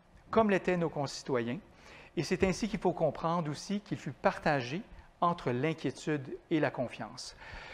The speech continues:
Euh, nous avons abordé la crise avec une certaine confiance. Euh, nous avions aussi nos, nos collègues, euh, en Asie et en Europe qui pouvaient nous partager aussi leur, euh,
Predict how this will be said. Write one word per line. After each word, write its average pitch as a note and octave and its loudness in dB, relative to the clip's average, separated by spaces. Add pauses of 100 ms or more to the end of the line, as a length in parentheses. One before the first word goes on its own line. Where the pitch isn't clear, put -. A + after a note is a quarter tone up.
(220)
Euh, D3 4
nous F3 2
avons F#3 8
abordé F3 4
la C3+ 2
crise F#3 0 (340)
avec G#3+ 4
une F#3 2
certaine D#3 0
confiance. D3 -2 (460)
Euh, C3+ 4 (260)
nous E3+ 2
avions E3 6
aussi D#3+ 0
nos, D3+ 2
nos D#3 0
collègues, D#3+ 6
euh, B2+ 0
en C#3+ 2
Asie C#3 0
et C#3 2
en C3+ 2
Europe C3+ 2 (480)
qui E3 -2
pouvaient F3 2
nous D#3+ 2
partager C#3+ 0 (100)
aussi F3 -4
leur, C3 2
euh, A#2+ 0